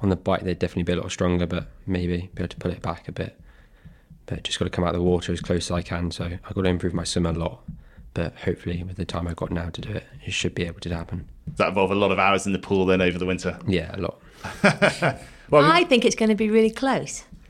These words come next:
Speaker 2: d-, d-,
Speaker 3: I
Speaker 2: overall
Speaker 3: think
Speaker 2: or with, with Thierry as
Speaker 3: Yeah,
Speaker 2: well?
Speaker 3: 'cause I think he's underselling his bike.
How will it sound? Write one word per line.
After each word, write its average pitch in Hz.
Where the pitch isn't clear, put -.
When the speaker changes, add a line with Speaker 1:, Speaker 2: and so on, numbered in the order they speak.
Speaker 2:
d-, 131
d-, -
Speaker 3:
I 214
Speaker 2:
overall 139
Speaker 3:
think -
Speaker 2:
or 123
with, 127
with 127
Thierry 127
as 113
Speaker 3:
Yeah, 208
Speaker 2:
well? 185
Speaker 3:
'cause 202
I 196
think 202
he's 196
underselling 185
his 175
bike. -